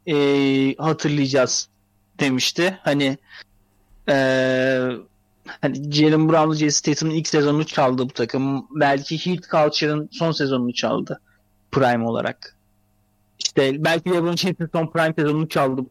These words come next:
sezon. Yok için hani tarihin en iyi hücumcu uzununun, e, en çok yönlü uzununun, e, hücum konusunda en iyi sezonunu ç-, kaçırdı. Belki Embiid'de de aynı şekilde.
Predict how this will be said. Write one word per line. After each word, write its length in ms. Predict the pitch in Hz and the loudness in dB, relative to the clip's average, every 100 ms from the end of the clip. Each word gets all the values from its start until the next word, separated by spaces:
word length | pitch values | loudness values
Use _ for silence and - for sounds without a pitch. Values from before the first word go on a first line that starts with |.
| - | -4
sezon. 300 | 127 135 - _ _ _ _ - | -2 -2 -4 _ _ _ _ -4
Yok 280 | 185 170 165 | 2 2 2
için 500 | - - 180 175 - | -6 -2 0 0 0
hani 340 | 170 151 151 185 - | 0 0 -2 -6 -4
tarihin 400 | 165 160 175 180 | 2 2 2 0
en 160 | 190 | 0
iyi 140 | 185 180 | 0 0
hücumcu 380 | 175 165 170 185 | 0 0 0 2
uzununun, 680 | 170 160 165 160 151 165 - _ _ _ 175 | 2 2 0 0 0 -2 -8 _ _ _ 0
e, 40 | 139 139 135 135 135 123 - | 4 4 4 4 2 0 0
en 220 | 160 151 | 0 0
çok 280 | 165 156 160 | 0 0 2
yönlü 260 | 160 156 | 2 2
uzununun, 580 | 151 143 147 135 127 143 _ _ _ _ _ _ 160 | 0 0 0 0 -2 -4 _ _ _ _ _ _ 2
e, 60 | 139 139 135 135 135 135 | 4 4 4 2 2 2
hücum 280 | 147 147 147 | 0 0 0
konusunda 840 | 147 139 - 135 139 156 156 - _ _ _ _ _ - | 0 0 0 0 2 4 2 -2 _ _ _ _ _ 0
en 100 | 175 | 2
iyi 180 | 165 | 2
sezonunu 380 | 151 156 156 156 | 2 2 2 2
ç-, 240 | 156 - - | -2 -4 -2
kaçırdı. 380 | 147 - 135 | -2 0 0
Belki 300 | 156 160 160 | 0 0 0
Embiid'de 520 | 165 165 165 160 170 156 | -2 -2 -4 -4 -2 2
de 60 | |
aynı 200 | 139 135 | 2 0
şekilde. 520 | - 120 117 110 117 | -6 -6 -4 -2 -2